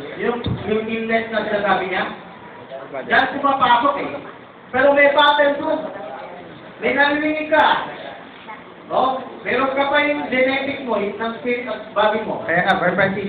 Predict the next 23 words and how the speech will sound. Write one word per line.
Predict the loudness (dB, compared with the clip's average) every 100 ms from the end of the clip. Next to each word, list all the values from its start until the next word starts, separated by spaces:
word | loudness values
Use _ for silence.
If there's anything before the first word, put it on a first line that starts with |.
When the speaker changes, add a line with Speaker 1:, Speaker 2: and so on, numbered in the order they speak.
| -6 -8
Speaker 1:
So | -2 0
yung | 0 0
soul | 4 4 4
mo, | 2 2 2 0 -8 -16 -18 -14 -14 -10 -2
na | 0 0
nagkaroon | 4 4 4 2
ng | 2 4
bagong | 4 4 0 -4
kaisipan, | -4 -4 -4 0 0 0 -6 -10 -14 -14 -14 -14 -16 -18 -16 -18 -18 -18 -14 -6
magkakaroon | -4 4 4 6 4 4
ng | 4 4
labanan | 4 4 2 0
yan. | 0 0 -4 -10 -14 -16 -16 -16 -16 -14 -12 -12 -14 -14 -14 -8
Pag | -6 -2
nagkaroon | 4 4 6 6
ng |
labanan, | 6 4 4 4 2 -8 -12 -4
ito | 0 2
yung | 2 0 -2 -2
pagpatay. | 0 0 2 2 2 2 -2 -6 -12 -14 -12 -10 -10 -14 -18 -20 -20 -12 -4 -2 0 0
Desisyonan | 2 2 0 0 2 2 2 2
mo | 0 -2 -6 -12 -18 -10 0
na | 4 4 2